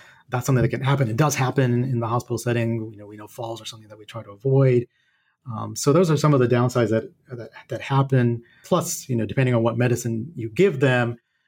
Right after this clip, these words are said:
there might be, especially some of the common medicines, there can be kind of reflex tachycardia that happens or side effects from the medicines themselves that are untoward that we,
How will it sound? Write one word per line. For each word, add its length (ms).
there 160
might 160
be, 80
especially 440
some 160
of 60
the 140
common 320
medicines, 580
there 140
can 160
be 280
kind 140
of 60
reflex 260
tachycardia 600
that 140
happens 280
or 60
side 220
effects 200
from 100
the 60
medicines 380
themselves 560
that 100
are 100
untoward 640
that 200
we, 280